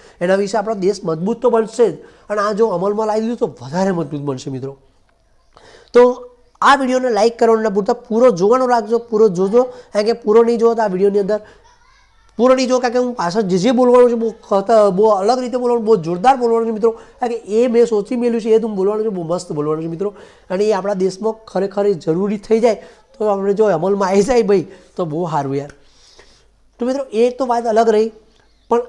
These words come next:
આ પંદ-, અ, કાલે જે છવ્વીસમી જાન્યુઆરી છે એના વિશે થોડીક ચર્ચા કરી લઈએ અને પછી આપણે એ આગળ વધારીએ કે હું શું કહેવા માગું છું, હું શું કરવા માગું છું,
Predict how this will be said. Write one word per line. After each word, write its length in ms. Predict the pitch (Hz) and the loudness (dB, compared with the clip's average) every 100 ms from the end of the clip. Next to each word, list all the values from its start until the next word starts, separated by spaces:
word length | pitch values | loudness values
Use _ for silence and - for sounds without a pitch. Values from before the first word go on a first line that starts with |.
| - | -8
આ 320 | 170 185 220 214 - - | -8 -4 -6 -8 -18 -10
પંદ-, 200 | 190 196 | -6 -2
અ, 300 | 185 175 160 | 2 2 2
કાલે 260 | - 185 202 | 0 -2 0
જે 120 | 196 190 190 151 | 0 0 -2 -6
છવ્વીસમી 420 | 156 196 202 202 | -6 -6 -4 -4
જાન્યુઆરી 540 | 151 151 190 202 202 | -4 -2 0 2 2
છે 180 | 175 202 - _ _ _ _ _ _ | 0 -4 -6 _ _ _ _ _ _
એના 160 | 196 226 | 2 4
વિશે 160 | 233 240 | 4 0
થોડીક 440 | - 226 262 226 | 2 4 4 0
ચર્ચા 320 | 190 196 202 | -2 -2 0
કરી 160 | 196 196 | -2 -2
લઈએ 140 | 202 | -2
અને 120 | 208 | -2
પછી 320 | 214 175 165 226 | -4 -8 -2 -2
આપણે 240 | 196 208 | 0 -2
એ 60 | 208 | -2
આગળ 340 | 156 165 165 | -4 -6 -6
વધારીએ 440 | 135 127 127 127 139 _ _ _ | -6 -6 -6 -8 -14 _ _ _
કે 60 | 214 | 0
હું 180 | 202 214 | 0 0
શું 200 | 233 220 | -4 -2
કહેવા 200 | 208 202 | 0 0
માગું 240 | 208 214 | -2 -2
છું, 100 | 220 | -2
હું 120 | 196 | -4
શું 160 | 202 - | -6 -6
કરવા 280 | - 160 190 | -4 -2 0
માગું 260 | 196 208 | -2 -2
છું, 160 | 240 | -4